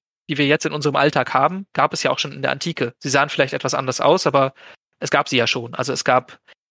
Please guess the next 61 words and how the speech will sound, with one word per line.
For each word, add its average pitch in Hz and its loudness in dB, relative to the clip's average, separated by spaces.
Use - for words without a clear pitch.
äh, 123 -4
keine 131 -4
Ahnung, 127 -8
wenn 123 -4
ich 123 -10
mich 135 -6
jetzt 143 -2
hier 135 0
so 151 2
umgucke, 170 0
was 139 2
hier 147 4
so 139 2
vor 160 2
mir 156 4
steht, 147 2
natürlich 151 2
gab 143 2
es - -2
einen 143 0
Tisch - 2
schon 131 0
in 127 -8
der 127 -2
Antike. 123 -8
Es - -6
gab 135 2
ein 147 0
Bett, 139 0
es - -6
gab 139 0
ein 139 -4
Zimmer, 160 2
es 127 -2
gab 135 -2
ein 131 -4
Haus, 147 2
es 143 -2
gab 160 2
Bäume, 147 4
es 135 -2
gab 135 0
Flüsse 143 -2
et 135 -8
cetera. 127 0
Also 127 0
ganz 160 0
viele 147 0
Dinge, 151 0
die 143 -6
uns 151 -6
so 160 2
im 143 0
Alltag 143 0
umgeben. 151 -2
Das 123 -4
Wetter 151 2
gab's 143 0
natürlich 135 -2
auch - 0
schon, 156 0